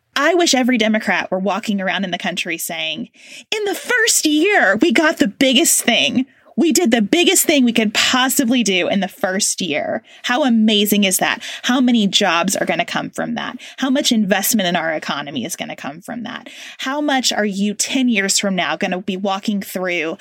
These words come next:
an airport or something and saying, "Look at what we did, <laughs> you know, back in twenty twenty-one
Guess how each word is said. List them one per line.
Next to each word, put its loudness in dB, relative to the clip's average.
an -6
airport -2
or -2
something -4
and -6
saying, -6
"Look -4
at -4
what 0
we 0
did, 2
<laughs> 0
you 4
know, 4
back 2
in 2
twenty 2
twenty-one 2